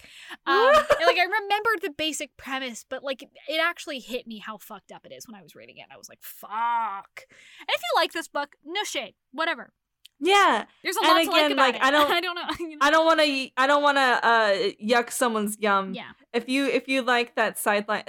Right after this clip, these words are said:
Speaker 2: like, in general, if you like pregnancy in your, in your,
Speaker 1: Yeah,
Speaker 2: in your
Speaker 1: fuck it, whatever.
Speaker 2: in your, your romance and whatnot,
Speaker 1: Good for you.
Speaker 2: good for you. Nice. There's so many books out there that are like that.
Speaker 1: Yeah.
Speaker 2: Um, this one, I think,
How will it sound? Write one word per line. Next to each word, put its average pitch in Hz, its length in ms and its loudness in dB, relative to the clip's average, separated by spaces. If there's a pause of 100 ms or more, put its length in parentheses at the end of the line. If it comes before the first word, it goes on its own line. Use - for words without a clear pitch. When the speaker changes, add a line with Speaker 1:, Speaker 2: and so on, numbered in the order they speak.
Speaker 2:
like, 240 160 0
in 226 220 -2
general, 208 320 0
if 196 120 -4
you 214 120 -4
like 190 200 -8
pregnancy 196 460 -10
in 185 80 -10
your, 180 120 -16
in - 120 -16
your, 740 100 0
Speaker 1:
Yeah, 880 160 0 (180)
Speaker 2:
in 214 100 -2
your 202 100 0
Speaker 1:
fuck - 140 -2
it, 220 100 2
whatever. 202 240 0
Speaker 2:
in 208 60 0
your, 202 200 0
your 196 120 -2
romance 202 400 0
and 208 100 -2
whatnot, 202 260 0
Speaker 1:
Good 523 120 -2
for - 60 -4
you. 220 100 -10
Speaker 2:
good 277 160 2
for 427 200 2
you. 233 320 0 (200)
Nice. 254 300 -2
There's 269 260 0
so 285 160 2
many 269 160 -2
books 262 260 -2
out 214 140 0
there 214 120 -2
that 208 140 0
are 190 100 2
like 208 220 -2
that. - 160 -8
Speaker 1:
Yeah. 180 140 -18 (400)
Speaker 2:
Um, 190 380 0 (420)
this - 200 0
one, 220 380 0 (240)
I 208 140 -2
think, - 420 -8